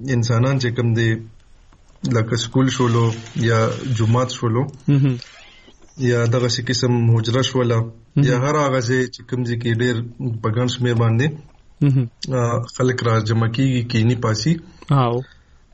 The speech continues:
Speaker 1: دا کتل غواړي چې مطلب دغه ځای کې مونږ دا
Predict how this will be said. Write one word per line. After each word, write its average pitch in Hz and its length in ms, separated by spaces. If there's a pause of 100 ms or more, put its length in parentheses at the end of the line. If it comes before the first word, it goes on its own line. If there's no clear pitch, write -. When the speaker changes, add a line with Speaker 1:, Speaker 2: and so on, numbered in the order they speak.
(880)
Speaker 1:
دا 151 100
کتل 135 260
غواړي 123 360
چې 120 160
مطلب 120 300 (420)
دغه 135 240
ځای 123 180
کې 127 80
مونږ 120 300
دا 110 240